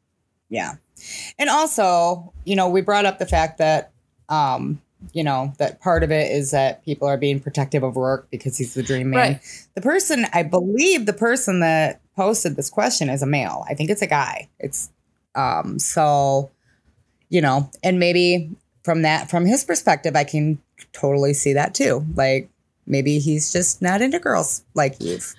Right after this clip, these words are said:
Speaker 1: And so it's
Speaker 2: Right.
Speaker 1: taking him a hard, it's making him
Speaker 2: Yeah.
Speaker 1: kinda think, "Okay, this is kinda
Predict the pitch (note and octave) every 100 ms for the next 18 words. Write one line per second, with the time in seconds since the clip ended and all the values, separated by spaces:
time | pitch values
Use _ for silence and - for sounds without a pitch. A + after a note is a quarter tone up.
0 | - C#3+ D3+ - C3+ F#3+ C#4 G3+ C#3 C#3
1 | D3+ D#3+ D#3+ - D#3+ - D#3+ D#3 E3 E3
2 | E3+ - _ G3 F3+ F3+ F3+ F3 G3+ G#3
3 | G3 F3+ F3+ F3+ G3 F#3 F#3 F#3+